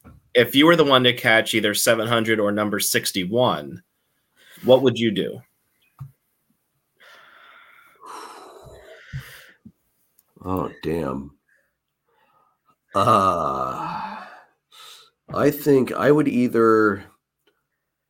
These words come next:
Speaker 2: I could see myself just keeping the ball, getting it authenticated, putting it in a clear case, and vacuum sealing that S O B so nothing ever happens to it.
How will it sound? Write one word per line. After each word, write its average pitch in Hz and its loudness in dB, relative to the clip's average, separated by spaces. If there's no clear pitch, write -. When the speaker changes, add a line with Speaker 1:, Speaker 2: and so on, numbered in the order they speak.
Speaker 2:
I 143 2
could 156 -6
see 139 -2
myself 110 0
just 101 -4
keeping 104 -4
the 92 -4
ball, 104 -4
getting 98 -2
it 98 0
authenticated, 107 -2
putting 101 -2
it 90 -4
in 92 -6
a 85 -6
clear 101 -2
case, 101 -6
and 80 -6
vacuum 98 -6
sealing 104 -2
that 98 -2
S 101 -4
O 101 -2
B 104 -4
so 101 -4
nothing 95 -4
ever 82 -8
happens 87 -6
to - -2
it. 69 -2